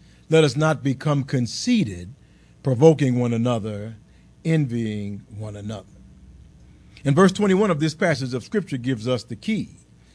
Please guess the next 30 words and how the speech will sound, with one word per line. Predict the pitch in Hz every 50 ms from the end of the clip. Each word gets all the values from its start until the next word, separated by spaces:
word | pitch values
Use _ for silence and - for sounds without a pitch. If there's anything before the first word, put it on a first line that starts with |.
| - - _ - - - - -
The | 117 127 131
verse | 120 143 180 180 170 175
tells | - - 247 247 240 214 175 156
us | 151 -
that | 147 139
our | 147 147 135
security | - - 139 - - - - 254 247 233 214 175 170 165 160
in | 151
the | 139 131
kingdom | - - - 247 247 233 165 117 92 85 80 92 113 127 - - - - - - -
is | - 165 160 147 120 110
based | 113 117 156 202 226 240 220 - -
upon | 151 127 - 170 165 156 147 143
our | 143 139 143 143 139 135 127 123
discipline | 113 107 107 110 165 247 277 254 - - 160 123 - - 113 104 90 80 78 76 90 113 - - - - - - - - -
to | - - 160 143
not | 143 165 202 202 190 165 -
practice | - - 240 240 247 233 - - 190 170 139
the | - 160 143
negative | 131 135 151 175 208 220 185 180 151 - 170 160 135 131
things | - 165 151 143 135 120
delineated | 113 123 139 135 147 170 226 247 240 220 180 143 127 113 101 98 95 98 107 117 139 - - - - - - - - -
in | - 151 147 139
verses | 120 123 147 147 131 139 151 139 127 120
nineteen | 127 127 127 131 127 123 113 - 143 135 135 123
through | 135 135 135
twenty-one. | 131 - 156 143 143 147 143 156 185 180 143 - - - - - _ _ - - - - - - - - _ - _ _ - _ _ - - - - - - - -
Now | 220 277 277 247
we | 202 202 180 160
live | 147 175 220 269 254 185 120 107 101 104 113